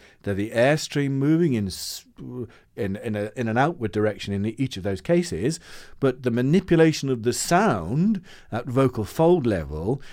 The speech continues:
is, um, letting sometimes a little bit of a more air through, sometimes a little bit less through. Sometimes then, then they kind of, the vocal folds suddenly go a little bit tighter, and then they part a little bit. Yeah.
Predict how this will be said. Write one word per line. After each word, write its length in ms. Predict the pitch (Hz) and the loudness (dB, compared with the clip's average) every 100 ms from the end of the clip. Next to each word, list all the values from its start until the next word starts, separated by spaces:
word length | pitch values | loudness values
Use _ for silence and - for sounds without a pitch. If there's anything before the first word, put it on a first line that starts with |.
| - - | -18 -2
is, 260 | 139 143 127 | 2 4 4
um, 260 | 135 135 - | 4 2 0
letting 340 | 123 104 104 | -2 0 -4
sometimes 600 | - 131 147 151 147 117 | -2 -2 -2 -2 -4 -2
a 40 | |
little 200 | 117 120 | 0 0
bit 100 | 117 | 0
of 80 | 113 | 0
a 60 | 113 | 0
more 260 | 113 117 120 | 0 0 0
air 260 | 113 110 | 0 0
through, 440 | 110 104 101 131 165 - - | -2 -2 0 0 -4 -12 -20
sometimes 540 | - 120 131 120 113 | -6 -4 -2 -2 -2
a 20 | 104 | -2
little 160 | 95 | -4
bit 180 | 95 - | -4 -4
less 420 | 117 113 117 107 | -2 0 0 -4
through. 340 | - 113 113 147 - - | -4 -2 0 -2 -8 -10
Sometimes 680 | - 143 151 160 160 143 127 | -2 -2 0 0 0 0 0
then, 340 | 139 139 135 | 2 0 0
then 260 | 131 127 120 | 0 0 0
they 100 | 117 | -2
kind 160 | 113 113 | -2 -4
of, 60 | 95 | -4
the 60 | |
vocal 300 | 104 113 113 | -2 -2 -4
folds 320 | 104 120 113 | -4 -2 -2
suddenly 240 | - 107 104 | -4 -8 -4
go 160 | 104 | -2
a 20 | 104 | -2
little 240 | 104 123 | -2 -4
bit 140 | 160 | -6
tighter, 540 | - 156 151 175 196 202 _ _ _ _ 107 | -6 -4 -4 -6 -8 -10 _ _ _ _ -6
and 100 | 117 | -4
then 120 | 127 | -2
they 80 | 131 | -2
part 420 | - 135 139 147 | -4 -4 -2 -2
a 40 | |
little 200 | 160 170 | -2 -2
bit. 260 | 160 196 214 _ - _ _ | -2 -4 -6 _ -20 _ _
Yeah. 880 | 87 73 76 65 67 78 131 185 | -12 -10 -10 -12 -14 -12 -10 -10